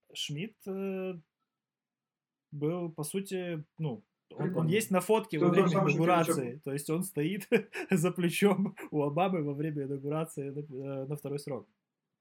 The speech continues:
Speaker 1: То есть там, там, там
Speaker 2: Ага.
Speaker 1: такая жесть, если копнуть, там, ну, очень-очень много было сделано.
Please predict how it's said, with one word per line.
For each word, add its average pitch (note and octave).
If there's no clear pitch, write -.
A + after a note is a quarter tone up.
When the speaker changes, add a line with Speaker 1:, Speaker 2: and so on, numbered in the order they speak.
Speaker 1:
То B2
есть C3
там, F3+
там, F3
там E3
Speaker 2:
Ага. -
Speaker 1:
такая E3+
жесть, F3
если D#3
копнуть, D#3+
там, D3
ну, D3
очень-очень D#3
много C3+
было G#2+
сделано. G2